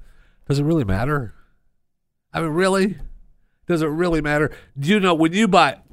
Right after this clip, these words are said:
when you buy, let's say, I'm reminded of a lady, when I worked, uh, I don't know if you know this or not, but I worked at, uh,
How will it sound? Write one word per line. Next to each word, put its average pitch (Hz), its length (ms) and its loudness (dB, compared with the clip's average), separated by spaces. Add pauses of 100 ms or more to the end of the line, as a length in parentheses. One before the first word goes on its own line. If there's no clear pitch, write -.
(800)
when 170 180 2
you 220 120 2
buy, 190 180 8
let's 185 160 4
say, 196 80 2
I'm 202 140 4
reminded 175 480 4
of 135 240 4
a 127 60 6
lady, 123 360 4
when 127 160 0
I 160 60 4
worked, 156 280 0
uh, 117 400 2
I 123 60 2
don't 120 100 2
know 104 60 0
if 87 80 -2
you 95 80 -2
know 85 140 0
this 76 120 -2
or 85 60 -6
not, 80 160 -4
but 82 100 -2
I 82 100 -2
worked 82 260 -8
at, 76 280 -10
uh, 69 220 -8